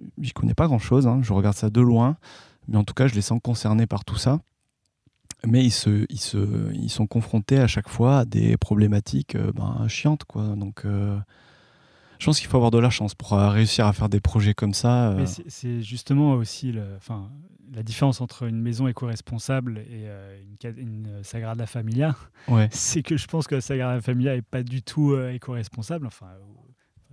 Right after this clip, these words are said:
Speaker 2: je m'avance peut-être un peu, hein, parce que
Speaker 1: Mhm.
Speaker 2: je connais pas les
Speaker 1: Oui, je
Speaker 2: matériaux
Speaker 1: pense que
Speaker 2: qui sont
Speaker 1: c'est
Speaker 2: utilisés.
Speaker 1: compliqué, ouais.
Speaker 2: C'est compliqué, mais, euh, donc on peut supposer qu'il y a des gens qui puissent investir dans des choses, euh, éco-responsables, parce qu'il y a, il y a besoin que ce soit fait aujourd'hui.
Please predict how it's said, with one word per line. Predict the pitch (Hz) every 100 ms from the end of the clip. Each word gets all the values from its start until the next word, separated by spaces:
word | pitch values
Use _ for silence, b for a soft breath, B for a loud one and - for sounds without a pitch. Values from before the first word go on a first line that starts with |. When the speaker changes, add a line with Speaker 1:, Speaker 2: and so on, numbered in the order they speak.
| 127 _ _ 113
Speaker 2:
je | -
m'avance | 107 107 127 -
peut-être | 127 120 110
un | 131
peu, | 147 143
hein, | 131
parce | 117
que |
Speaker 1:
Mhm. | 123
Speaker 2:
je | 127
connais | 131 117
pas | 127
les | 120
Speaker 1:
Oui, |
je | 117
Speaker 2:
matériaux | 113 123
Speaker 1:
pense | 131
que | -
Speaker 2:
qui | 135
sont | 120
Speaker 1:
c'est | -
Speaker 2:
utilisés. | 139 151
Speaker 1:
compliqué, | 110 104
ouais. | 104 B B B
Speaker 2:
C'est | - 127
compliqué, | 131 127 135 170
mais, | 143
euh, | 143 120 117 143
donc | 127 120 -
on | 160
peut | - 139
supposer | - 127 143 147 156
qu'il | - 131 120
y |
a | 120
des | 127
gens | 123 147
qui | -
puissent | - 123 120
investir | 110 - 151 135
dans | 117 123 120 101
des | 107
choses, | - 127 107
euh, | 101 101
éco-responsables, | - 127 113 - 117 160 131
parce | 123 -
qu'il | -
y | 107 101 101
a, | 98 98 101 120
il |
y | 104
a |
besoin | 110 120 143 131
que |
ce | 123
soit | - 120
fait | -
aujourd'hui. | 113 110 120